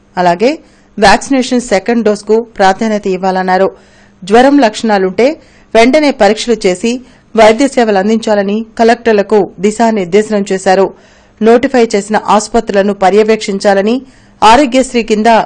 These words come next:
ఉచితంగా వైద్యం అందేలా చర్యలు తీసుకోవాలని పేర్కొన్నారు.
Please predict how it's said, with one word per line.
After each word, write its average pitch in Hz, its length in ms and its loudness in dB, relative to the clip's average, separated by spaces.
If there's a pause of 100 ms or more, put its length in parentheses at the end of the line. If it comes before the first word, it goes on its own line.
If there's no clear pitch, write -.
(100)
ఉచితంగా 240 500 0
వైద్యం 202 480 0
అందేలా 202 340 2
చర్యలు 208 380 0
తీసుకోవాలని 202 720 -2
పేర్కొన్నారు. 190 640 0